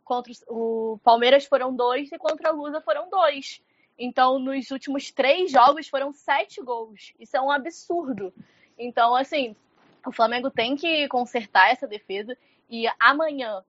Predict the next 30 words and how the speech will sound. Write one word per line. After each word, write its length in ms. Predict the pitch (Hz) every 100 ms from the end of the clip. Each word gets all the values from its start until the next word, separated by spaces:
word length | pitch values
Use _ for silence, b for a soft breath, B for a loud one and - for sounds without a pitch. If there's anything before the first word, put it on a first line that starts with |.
| _
né, 200 | 208 202
o 60 |
Rodrigo 280 | 208 208 214
Caio, 240 | - 220 208
ele 120 | 214
não 260 | 214 240
joga, 460 | 190 190 202 240 226
o 40 |
nosso 240 | 220 226 262
melhor 340 | 233 220 320
zagueiro 360 | 285 233 220 220
não 200 | 214 220
joga, 320 | 190 190 247
porque 240 | - 220 208
contra 320 | 220 220 240
o 20 |
Racing 380 | 196 196 - 202
na 100 | 196
temporada 460 | 202 - 196 190
passada 500 | 190 190 - 185 180 - _ -
ele 160 | 202
foi 180 | - -
expulso. 540 | 202 - 214 240 - _ _ _ _ 254
Então 280 | 240 240
vai 120 | 226 -
ser 140 | 240
Bruno 320 | 208 233 240
Viana 540 | 214 240 233 254 285 -
e 160 | 262 285
Arão, 440 | 294 247 220 269